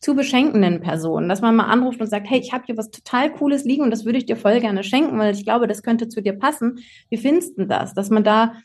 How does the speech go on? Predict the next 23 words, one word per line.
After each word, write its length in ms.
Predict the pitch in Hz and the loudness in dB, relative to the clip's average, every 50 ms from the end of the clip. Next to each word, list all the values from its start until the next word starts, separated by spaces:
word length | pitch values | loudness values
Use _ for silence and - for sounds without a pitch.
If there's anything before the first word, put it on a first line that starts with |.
| _ _ | _ _
ist 160 | - - 285 | -2 -2 0
natürlich 380 | 339 311 - 285 254 233 240 - | 0 -2 -2 -2 -2 -2 -2 0
irgendwo 240 | 220 233 226 214 208 | 0 2 2 2 2
mehr 200 | 196 180 - - | 0 0 -2 -4
Arbeit, 500 | - 185 208 233 247 269 285 311 349 339 - | -4 -2 -2 -2 -2 -2 -2 -4 -6 -4 -6
dass 140 | 214 202 | -4 -4
ich 100 | 220 202 | -4 -4
da 140 | 208 196 - | -2 -2 0
auch 80 | 190 185 | 2 2
mal 100 | 190 - | 2 2
anrufe 480 | 196 220 247 240 262 269 247 - - | 4 2 2 2 0 -2 -2 -2 -2
und 140 | 233 202 196 | -2 0 2
mal 100 | 202 196 | 4 4
nachfrage, 640 | 196 196 190 208 233 226 - - 214 208 208 202 196 | 4 4 4 2 0 0 0 0 0 0 2 0 0
ob 140 | - - - | -2 -2 -4
das 180 | 208 202 202 | -4 -6 -6
au-, 220 | - - 185 185 180 180 | -4 -4 -4 -4 -2 0
dann 200 | 196 196 180 - | 2 2 2 0
auch 180 | 156 180 - | -2 -4 -2
ankommt 560 | - 175 202 247 247 - - 269 269 285 285 | -2 0 2 0 0 0 -2 -2 -2 -2 -2
und 160 | 254 220 - - | -2 -4 -4 -4
auch 180 | 170 - _ - | -8 -8 _ 0
gern 360 | 196 196 202 208 202 208 | 2 4 4 4 4 0